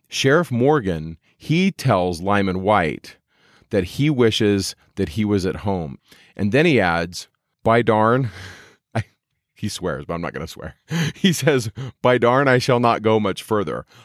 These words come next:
Hyrum Smith then testifies that Morgan told them that the judge,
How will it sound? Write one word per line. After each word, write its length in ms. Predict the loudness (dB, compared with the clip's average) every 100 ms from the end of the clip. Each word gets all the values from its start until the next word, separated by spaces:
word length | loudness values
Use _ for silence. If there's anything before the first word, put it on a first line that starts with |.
| -2
Hyrum 360 | 0 2 0
Smith 320 | -2 0 0 2
then 160 | -2
testifies 640 | 2 0 0 0 2 2 0
that 160 | -4
Morgan 500 | -2 0 2 2 -2
told 380 | 0 -2 -2 -6 _ _
them 560 | -2 2 2 0 -6 -12 _ _
that 180 | -6 -2
the 140 | -4
judge, 680 | -4 0 2 0 -6 -12 -14